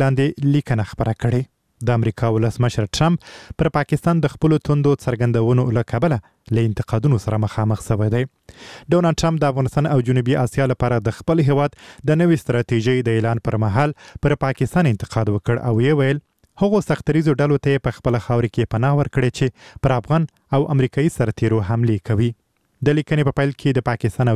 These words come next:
چین د مخکښو ډیپلوماټانو انتقادونو ته اشاره شوې چې د افغانستان او جنوبي آسیا لپاره یې د امریکا د ولسمشر ډونالډ ټرمپ پر نوې ستراتیژۍ کړې دي. د ورځپاڼې په لیکنه، دغو ډیپلوماټانو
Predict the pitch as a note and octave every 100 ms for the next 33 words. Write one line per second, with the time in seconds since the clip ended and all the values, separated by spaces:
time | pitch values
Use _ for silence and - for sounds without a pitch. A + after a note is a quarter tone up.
0 | - E3 E3 - - C3+ D3 D3 - E3+
1 | - C3+ B2+ B2+ B2 A#2 C3+ C3+ C#3+ A#2
2 | - - A#2 D#3 B2+ G#2+ - A2 G#2+ -
3 | G#2+ G#2 A2 G2+ _ _ - A#2 G#2+ G#2+
4 | D3 D#3 - - - D3 D3+ C3 C3+ C3
5 | D3+ B2+ - D#3+ A#2+ A2 G#2+ A2 A2 -
6 | - A#2 A2+ A2 A2+ A2 G#2 A2 - D3
7 | D#3+ C3+ - - - C3+ C#3 B2+ D3+ D#3
8 | - - B2 A2 A2 A2+ - - A#2 G#2+
9 | A2+ A2 C3+ - A#2 G#2+ A#2+ C3 _ _
10 | _ - D3 C#3 - D3 C#3+ C3 B2 -
11 | C#3+ C#3 - - - - - F#3+ G#3+ G3
12 | F3 D#3 C#3 D#3 D#3